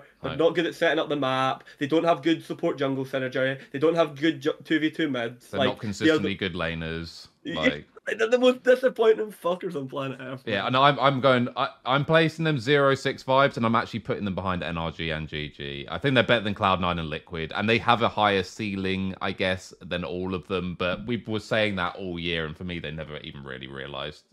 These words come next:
Speaker 2: that to any
Speaker 1: Monty.
Speaker 2: kind of extent domestically.
Speaker 1: They, most likely, Fnatic are going to draw either, like, K T Roaster or L N G 'cause they can't draw Mad Lions 'cause they're another E U team. They can draw Team Liquid,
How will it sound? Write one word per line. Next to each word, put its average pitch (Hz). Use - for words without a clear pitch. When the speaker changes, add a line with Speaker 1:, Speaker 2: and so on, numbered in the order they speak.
Speaker 2:
that 64
to -
any -
Speaker 1:
Monty. 175
Speaker 2:
kind 131
of 175
extent -
domestically. 90
Speaker 1:
They, 185
most 233
likely, 220
Fnatic 180
are 135
going 151
to 147
draw 131
either, 131
like, 123
K 175
T 180
Roaster 147
or -
L 131
N 123
G 143
'cause 120
they 127
can't 143
draw 131
Mad 123
Lions 117
'cause 120
they're 120
another 123
E 127
U 120
team. 113
They 165
can 185
draw 190
Team 170
Liquid, 151